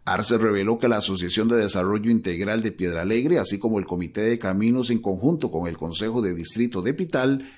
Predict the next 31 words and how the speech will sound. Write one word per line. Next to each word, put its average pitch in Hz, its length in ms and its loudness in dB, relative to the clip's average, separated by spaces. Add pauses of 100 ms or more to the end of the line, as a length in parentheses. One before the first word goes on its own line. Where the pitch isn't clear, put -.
gestionaron 147 640 2
ante 135 180 2
las 107 180 2
autoridades 104 600 0
municipales 135 840 0
una 185 200 2
pronta 113 320 0
solución, 73 640 -4 (300)
por 80 220 -4
lo 92 120 -2
que 92 180 0
este 135 180 0
miércoles, 131 600 0 (160)
funcionarios 151 540 2
de 165 100 4
la 123 80 4
Unidad 110 340 2
Técnica 123 460 2
de 92 80 0
Gestión 113 440 0
Vial 113 200 2
Municipal 123 680 0 (240)
hicieron 120 500 2
una 131 200 2
valoración 107 640 2
de 139 60 0
la 123 80 2
estructura 113 580 0
del 87 160 -2
paso 98 360 -2
vehicular. 85 760 -4